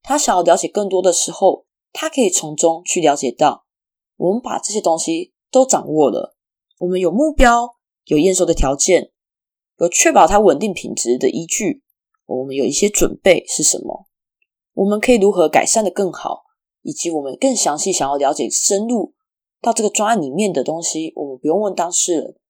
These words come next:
那我们可以怎么样去了解他那些更多的文件资讯，以及不同角色的观点，通通把它加进来。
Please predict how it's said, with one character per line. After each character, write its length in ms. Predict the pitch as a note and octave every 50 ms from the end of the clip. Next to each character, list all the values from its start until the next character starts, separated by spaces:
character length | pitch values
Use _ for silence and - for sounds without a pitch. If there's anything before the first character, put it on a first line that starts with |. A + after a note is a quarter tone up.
| _ _ _ _
那 180 | - C3 -
我 100 | D3 C#3
们 160 | C3 C3 C3 -
可 140 | - -
以 100 | A#3+ C4
怎 160 | A3 - C#3+ -
么 120 | - C3+
样 260 | D3 D3+ C#3+ - - _ _ _ _ _ _ _ _ _ _ _
去 180 | - - - F3+
了 160 | D#3 C#3 C3
解 180 | D3 - - -
他 360 | - - C#3+ C#3+ C#3+ - _ _ _ _
那 100 | - E3
些 160 | - - - _ -
更 180 | C4 A#3+ G#3
多 140 | F#3 F#3 F3
的 100 | E3 D3
文 180 | C#3+ C#3 C3+ C#3
件 200 | - D#3+ D3 C#3
资 180 | - F3 F3+
讯， 340 | F3+ - - F#3+ D#3+ - - _ _ _ _ _ _ _ _ _
以 80 | -
及 120 | - - F#3+
不 200 | - - D#4 C#4
同 180 | - - E3
角 180 | E3 - C3 E2
色 160 | - - F3+
的 80 | D#3 D3
观 240 | - D3+ D3+ D#3+ F3
点， 260 | - - - - _ _ _ _ _ _ _ _ _ _
通 160 | - C4 B3+
通 140 | B3+ D4 D4
把 80 | C#4+ -
它 180 | - - -
加 160 | - - -
进 220 | - - - D#3 C#3+
来。 100 | -